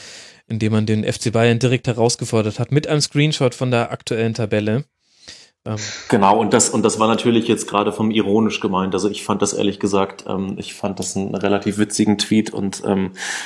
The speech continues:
Speaker 2: sehr zum F C passend und, ähm, Schmatke hat sich dann drüber aufgeregt und, ähm, Twitter-Trottel hat wohl tatsächlich Stöger gesagt, wenn ich's richtig verstanden hab. Ähm, also die fanden das alle nicht lustig. Ich find, äh,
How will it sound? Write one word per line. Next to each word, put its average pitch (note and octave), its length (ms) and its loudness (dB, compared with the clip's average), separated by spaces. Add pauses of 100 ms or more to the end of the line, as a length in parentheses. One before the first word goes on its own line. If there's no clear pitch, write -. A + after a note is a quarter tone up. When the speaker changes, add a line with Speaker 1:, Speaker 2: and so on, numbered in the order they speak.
(320)
Speaker 2:
sehr G#2 520 2
zum A2 180 2
F - 200 -2
C - 200 4
passend A2+ 520 0
und, G2+ 340 -4
ähm, G2+ 640 -2
Schmatke A2+ 420 0
hat A#2 80 -4
sich A#2 80 -8
dann A2+ 100 -6
drüber A2 280 0
aufgeregt A2 560 0
und, G2 340 -10
ähm, G2 300 -4 (240)
Twitter-Trottel A2 840 -2
hat G#2+ 200 -4
wohl G#2 100 4
tatsächlich F#3+ 380 -4
Stöger A2+ 340 0
gesagt, F#2 380 -4
wenn F#2+ 80 -8
ich's F#2 160 -10
richtig F#2+ 180 -6
verstanden F#2+ 420 -6
hab. G#2+ 240 -8 (480)
Ähm, G2 240 2
also G2 160 2
die F#2+ 120 0
fanden G#2 260 0
das G2 180 -2
alle G#2 140 0
nicht G#2 220 -2
lustig. G#2+ 360 -2
Ich F2+ 120 -10
find, F#2+ 400 -4
äh, F#2 280 2